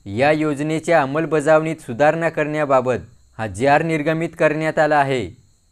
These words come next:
तेव्हा बघा, मुख्यमंत्री माझी लाडकी बहीण या योजनेअंतर्गत राज्यातील सर्व पात्र महिला लाभार्थ्यांना माहे सप्टेंबर दोन हजार चोवीसमध्ये या योजनेअंतर्गत नोंदणी सुरू ठेवण्यास मान्यता देण्यात आली आहे.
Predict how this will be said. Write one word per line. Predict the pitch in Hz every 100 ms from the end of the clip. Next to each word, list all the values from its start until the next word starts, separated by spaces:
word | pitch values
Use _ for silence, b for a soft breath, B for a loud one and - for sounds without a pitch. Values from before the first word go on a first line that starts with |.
| _ -
तेव्हा | 120 123
बघा, | 123 131 131 151 160 - _ _ _
मुख्यमंत्री | 117 120 - 160 156 147 165
माझी | 165 147 127 156 151
लाडकी | 131 120 123 160
बहीण | 143 143 160
या | 156 151
योजनेअंतर्गत | 160 156 135 160 160 147 156 135 127 - b b b
राज्यातील | 104 113 104 131 156 170
सर्व | 151 - 135 165
पात्र | 165 151 151 165
महिला | 160 151 143 160
लाभार्थ्यांना | 151 135 143 156 156 143 135 95 - _ _ -
माहे | 107 117 151
सप्टेंबर | 151 120 - 156 156 165
दोन | 147 151 151
हजार | 117 143
चोवीसमध्ये | 151 143 135 160 160 147 131 117 82 _ _
या | - 110 151
योजनेअंतर्गत | 156 151 135 156 156 139 156 156 160 156
नोंदणी | 143 135 135 170
सुरू | - 135 160
ठेवण्यास | 143 143 143 160 160
मान्यता | 135 139 156 160
देण्यात | 156 156 151 151
आली | 151 143 143
आहे. | 135 131